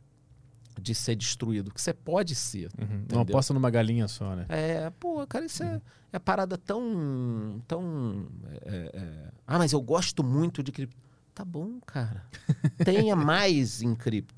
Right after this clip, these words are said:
Speaker 1: Mas tem outras coisas também, nem que seja essa ideia. Investe em, em coisas que, e usa o dividendo pra, pra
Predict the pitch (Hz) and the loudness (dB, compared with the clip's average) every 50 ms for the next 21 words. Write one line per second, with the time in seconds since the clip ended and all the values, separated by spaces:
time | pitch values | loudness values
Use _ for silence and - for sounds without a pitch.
0 | - - - _ _ 123 147 165 165 - - 202 196 196 180 170 170 170 151 - | -20 -20 -20 _ _ 0 0 0 0 0 -2 0 0 2 2 2 0 0 -2 -2
1 | - 156 - - 143 151 175 185 - - - _ _ - 139 170 190 214 214 - | -2 0 0 2 2 2 0 -2 -4 -8 -18 _ _ 2 4 4 6 4 2 0
2 | 208 185 - 202 185 185 202 - - 226 208 - 185 175 170 - - - 151 160 | -2 -4 -2 -2 -2 -2 -2 -4 -4 -6 -2 0 0 0 0 -2 -4 -4 -2 -2
3 | 147 135 135 131 127 - - 147 143 151 147 - _ _ _ _ _ _ - 143 | 0 2 0 0 0 -2 -2 -4 -4 -4 -6 -8 _ _ _ _ _ _ -2 -2
4 | 151 147 - - 151 160 170 170 - - - - 180 180 175 175 160 170 170 170 | -2 0 0 2 2 2 2 0 -6 -10 -8 -4 0 2 2 2 2 0 -2 -4
5 | 165 165 180 170 151 151 151 156 156 156 160 - 156 151 156 180 - - _ _ | -2 -2 -2 0 0 -2 -2 -4 -6 -8 -8 -8 -6 -6 -6 -8 -12 -16 _ _
6 | _ _ _ _ _ _ _ _ _ _ _ - _ _ _ - 127 127 123 123 | _ _ _ _ _ _ _ _ _ _ _ -20 _ _ _ -4 -2 0 0 0
7 | 127 127 | -2 -4